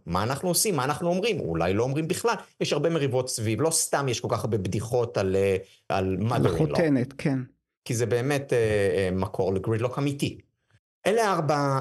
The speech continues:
Speaker 1: ארבע הנושאים. עכשיו, הנה
Speaker 2: אז
Speaker 1: הנקודה
Speaker 2: מה
Speaker 1: החשובה,
Speaker 2: עוש-,
Speaker 1: חיים,
Speaker 2: אוקיי,
Speaker 1: ש-,
Speaker 2: בבקשה.
Speaker 1: שדייוויד שנארץ' מדבר עליה.
Speaker 2: כן.
Speaker 1: בכל מערכת יחסים, ללא יוצא מן הכלל, מגיעים לגרידלוק. אם אתה ביחד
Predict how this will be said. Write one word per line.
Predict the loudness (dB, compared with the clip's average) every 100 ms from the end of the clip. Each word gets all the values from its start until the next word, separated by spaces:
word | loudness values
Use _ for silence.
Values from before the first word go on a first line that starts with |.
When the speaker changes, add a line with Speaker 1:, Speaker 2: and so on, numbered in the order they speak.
| 0
Speaker 1:
ארבע | 0 0
הנושאים. | 0 0 -2 -4 -4
עכשיו, | -2 -2 0
הנה | 2
Speaker 2:
אז | 2
Speaker 1:
הנקודה | 0 0 0
Speaker 2:
מה |
Speaker 1:
החשובה, | -2 0 2
Speaker 2:
עוש-, | 2 0
Speaker 1:
חיים, | 0 0
Speaker 2:
אוקיי, | 0 2
Speaker 1:
ש-, |
Speaker 2:
בבקשה. | 2 2 2
Speaker 1:
שדייוויד | 0 2 2 0 -4
שנארץ' | -2 0 0 -2
מדבר | -2 -2 -2 -2
עליה. | -2 -6 -10 _ _ _ -16
Speaker 2:
כן. | -14 -14 -16 _ _ _ -2
Speaker 1:
בכל | 0 0 0 2 4 2 0
מערכת | -2 -2 0 0 -2 -4 -2
יחסים, | -2 0 0 0 0 0 -4 _ -2
ללא | 2 4 4 4 4 4 4
יוצא | 0 -2 -2 -2
מן | -2 -4
הכלל, | -4 -2 0 -4 -12 _ _ _ _ _ _ _ -20 -6
מגיעים | -4 0 0 -2
לגרידלוק. | -2 -2 -2 -4 -6 -10 -20 _ _ _ _
אם | 0 2 0 -6 -14 _ _ _ _ _ _ -6
אתה | -2
ביחד | 0 2 0 0 0 2